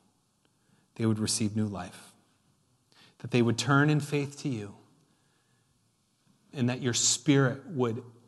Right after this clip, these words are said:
just fill and cleanse and bring that life, Lord. We thank you for Jesus, who took all of the, the exile, who took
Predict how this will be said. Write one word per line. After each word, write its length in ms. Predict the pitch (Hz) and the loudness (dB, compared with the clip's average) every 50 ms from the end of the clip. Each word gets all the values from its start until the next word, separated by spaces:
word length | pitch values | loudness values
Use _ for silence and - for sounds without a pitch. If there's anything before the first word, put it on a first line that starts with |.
| _ _ _ _ _ _ _ _ _ _ _ _ _ - | _ _ _ _ _ _ _ _ _ _ _ _ _ -6
just 260 | - 160 - - - | -4 -4 -4 -6 -10
fill 840 | - - - - - - _ - 165 156 147 143 127 107 98 - - - - _ _ _ _ - - - - - | -18 -20 -20 -20 -20 -20 _ -2 -2 0 0 0 -2 -4 -4 -8 -12 -20 -20 _ _ _ _ -20 -20 -20 -18 -10
and 200 | - 120 117 113 | -6 -6 -6 -6
cleanse 880 | - - - - - 135 131 127 123 113 104 98 95 - - - - - _ _ _ _ _ _ _ _ _ _ _ _ _ _ _ _ _ _ _ _ _ _ _ _ _ _ _ _ _ _ _ _ _ _ - | -8 -12 -14 -10 -6 -4 -4 -4 -4 -6 -8 -8 -8 -8 -8 -8 -8 -12 _ _ _ _ _ _ _ _ _ _ _ _ _ _ _ _ _ _ _ _ _ _ _ _ _ _ _ _ _ _ _ _ _ _ -4
and 120 | - 110 | -4 0
bring 260 | 107 127 127 127 127 | 2 2 4 4 4
that 200 | 127 120 123 120 | 4 2 0 -2
life, 300 | 117 104 101 101 - - | -4 -8 -8 -10 -12 -14
Lord. 240 | 110 98 95 95 95 - _ _ _ _ _ _ _ _ _ _ _ _ _ _ _ _ _ _ _ _ - | -14 -14 -14 -16 -18 -20 _ _ _ _ _ _ _ _ _ _ _ _ _ _ _ _ _ _ _ _ 0
We 100 | 120 113 | 0 2
thank 260 | - 156 151 147 147 | 4 4 4 4 4
you 80 | 151 | 2
for 140 | 135 - 151 | 2 2 2
Jesus, 680 | 135 110 135 135 135 139 131 120 110 95 - - - - - - - _ _ _ _ | 2 4 6 8 8 8 6 4 0 -4 -4 -6 -8 -8 -14 -20 -20 _ _ _ _
who 280 | _ - 143 127 127 - - - - - | _ 0 0 0 0 0 -4 -14 -10 -8
took 420 | - - - 175 165 - - - - - | -2 2 4 4 4 2 -4 -14 -12 -4
all 400 | - 151 143 156 160 165 170 165 | 2 6 8 10 10 10 8 8
of 140 | 160 147 143 | 6 4 4
the, 220 | 147 139 135 139 - - - - - - 151 | 4 4 4 2 -2 -6 -14 -20 -18 -12 -8
the 200 | 127 143 - - | -8 -6 -4 0
exile, 640 | 151 165 160 139 156 156 147 147 147 147 143 143 | 2 4 4 6 6 8 8 8 8 6 4 4
who 160 | 131 - 135 123 | 4 2 0 0
took 460 | - - - 170 156 - - - | 0 0 0 0 0 0 -2 -10